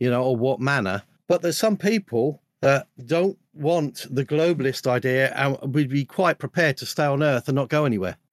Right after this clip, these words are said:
and don't realize that in itself would self-destruct and that would not work.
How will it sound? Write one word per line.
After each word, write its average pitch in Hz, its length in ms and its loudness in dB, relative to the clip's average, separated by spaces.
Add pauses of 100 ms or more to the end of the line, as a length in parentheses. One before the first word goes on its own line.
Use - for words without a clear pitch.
and 131 100 0
don't 160 200 0
realize 139 480 0
that 143 180 0
in 139 60 0
itself 123 800 -2 (180)
would 131 220 2
self-destruct - 960 -2 (240)
and 120 500 0
that 123 220 0
would 120 160 -2
not 120 220 0
work. 135 460 -2